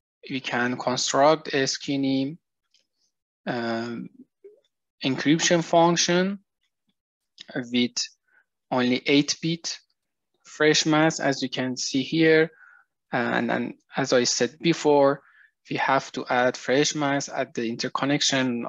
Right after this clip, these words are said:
of the two quadratic function to ensure the security. And because affine functions are just bit permutation, we don't need to place any register here. So basically we have one state register before the S box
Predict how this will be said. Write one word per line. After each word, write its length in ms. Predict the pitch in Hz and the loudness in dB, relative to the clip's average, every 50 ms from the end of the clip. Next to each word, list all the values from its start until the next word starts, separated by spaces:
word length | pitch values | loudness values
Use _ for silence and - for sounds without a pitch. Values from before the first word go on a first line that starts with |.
| - - | -8 -10
of 140 | 120 - - | -10 -10 -10
the 80 | - - | -12 -10
two 500 | - - - - 139 143 143 143 147 170 - _ _ _ _ _ _ _ _ _ _ _ _ _ _ _ _ _ _ _ _ _ _ _ _ _ _ _ _ _ - | -8 -6 -2 2 4 4 4 4 2 -2 -8 _ _ _ _ _ _ _ _ _ _ _ _ _ _ _ _ _ _ _ _ _ _ _ _ _ _ _ _ _ -6
quadratic 600 | - - 123 127 - 160 160 156 - 175 175 - | 0 2 2 2 2 2 0 2 0 -2 -2 -4
function 800 | - - - 165 165 170 165 - - 175 175 180 196 202 190 - | -6 -2 2 2 4 4 2 0 0 0 0 0 0 -2 -4 -8
to 360 | - - 139 131 127 - - - _ _ _ _ _ _ _ _ _ _ - - | -8 -8 -6 -6 -6 -8 -10 -14 _ _ _ _ _ _ _ _ _ _ -6 -4
ensure 380 | 135 127 123 - - 147 143 | -2 -2 0 0 0 0 0
the 100 | 131 127 | 0 -2
security. 720 | 117 - - 120 - - 135 139 156 165 170 165 - 165 170 | -4 -4 -6 -6 -4 -2 2 4 4 4 2 2 0 0 0
And 220 | - 127 123 120 | 0 -2 -4 -4
because 460 | 135 143 - 135 131 131 127 127 135 - _ - | -4 -4 0 2 2 2 2 0 -2 -6 _ -2
affine 580 | - 143 - - 160 151 147 147 147 156 165 - | 0 0 2 2 2 2 2 0 -2 -4 -8 -10
functions 540 | - - 139 135 127 - - 139 135 131 127 | -8 -6 -4 -4 -4 -4 -4 -4 -4 -6 -6
are 180 | - - 127 | -4 -2 -2
just 380 | 113 - - 123 120 - - _ _ - | -2 0 0 -2 -2 -2 -6 _ _ -4
bit 180 | 160 160 - | -4 -4 -2
permutation, 800 | - 156 147 143 139 135 127 - 127 123 117 - 131 123 120 131 - _ - - - - - - - _ _ | 0 2 2 2 2 0 0 -2 -2 -2 -2 -2 -2 -4 -6 -8 -12 _ -20 -20 -20 -20 -20 -20 -20 _ _
we 60 | - 117 | -6 0
don't 320 | - 123 123 120 - - | 2 2 2 2 0 -2
need 180 | 120 117 - - | -4 -4 -4 -8
to 60 | - | -12
place 340 | - - 117 113 113 113 - | -10 -6 -4 -2 -2 -2 -2
any 220 | - - 120 113 | -2 -2 -4 -4
register 480 | 110 113 107 110 107 - - - 120 113 | -4 -4 -6 -4 -4 -4 -4 -6 -8 -6
here. 280 | - 117 107 101 107 | -4 -4 -4 -4 -4
So 180 | - - - - | -4 -6 -8 -4
basically 520 | - 127 123 120 - 120 117 - - 117 | -2 -2 -2 -2 -2 -4 -6 -6 -6 -4
we 60 | 117 | -2
have 220 | 113 113 110 117 120 | -2 -2 -2 -4 -2
one 240 | 120 117 113 - - _ _ - - - _ _ - 180 170 | -4 -4 -4 -4 -10 _ _ -20 -20 -20 _ _ -2 -2 0
state 260 | - - 170 156 151 | 2 2 2 2 4
register 640 | 151 151 143 147 139 139 - - 143 139 135 135 135 | 4 4 4 2 0 0 0 0 2 4 4 2 2
before 440 | 135 - 131 - - 123 123 117 | -2 -6 -8 -8 -6 -6 -6 -4
the 140 | 113 - 113 | -2 -2 0
S 140 | 123 135 - | 0 0 0
box 520 | - - 160 156 160 160 - - - - | 0 2 2 2 2 0 -2 -6 -8 -8